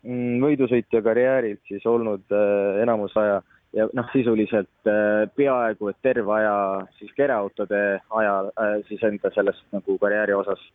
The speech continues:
äh, Aasias. Äh, ootasin seda, see suu-, pikisilmi ootasin, äh, tagasitulekut Euroopasse, just sellesse kõige kõrgemasse mängu ja, ja eelmine aasta, äh, sai selline esimene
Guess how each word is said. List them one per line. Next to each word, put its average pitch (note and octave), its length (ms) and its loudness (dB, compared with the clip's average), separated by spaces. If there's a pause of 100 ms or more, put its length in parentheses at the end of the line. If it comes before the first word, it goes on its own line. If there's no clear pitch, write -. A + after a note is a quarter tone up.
(160)
äh, F#2+ 200 2
Aasias. F#2+ 400 -2 (160)
Äh, C3+ 560 2
ootasin C#3+ 400 -2
seda, A#2+ 220 0 (500)
see B2 320 -4
suu-, C#3+ 240 0 (140)
pikisilmi C#3 500 2
ootasin, A2 720 -2
äh, A2 560 2
tagasitulekut B2 720 0
Euroopasse, A2+ 640 -2 (220)
just - 180 -20
sellesse G#2+ 320 -4
kõige A#2 240 4
kõrgemasse A2 560 -2
mängu A#2+ 560 0
ja, G2+ 160 4 (480)
ja B2+ 160 2
eelmine A#2 400 -2
aasta, A2+ 480 -2 (400)
äh, A2+ 240 -4
sai A#2 240 0
selline A2+ 400 0
esimene A2 460 0